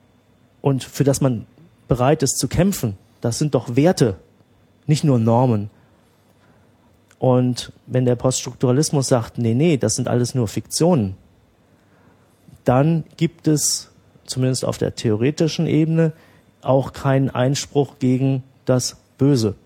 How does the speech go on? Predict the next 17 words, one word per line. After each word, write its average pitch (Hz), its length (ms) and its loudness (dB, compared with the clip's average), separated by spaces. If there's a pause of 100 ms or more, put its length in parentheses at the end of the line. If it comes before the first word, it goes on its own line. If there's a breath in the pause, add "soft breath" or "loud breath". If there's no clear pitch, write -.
(1500 soft breath)
Und 117 680 0
das 127 300 0
ist 170 160 0
etwas, 165 540 0
was, - 520 -2
ähm, 139 540 0 (220)
dem 123 420 0
Poststrukturalismus, 131 1200 -4 (120)
äh, 120 340 -2
vorgeworfen 151 760 0
wird, 156 220 2 (300 loud breath)
dass 123 260 0
er 131 360 0
einen 127 360 -2
Werterelativismus 120 1600 0
betreibt. - 600 -12 (1800 soft breath)
Dass - 420 0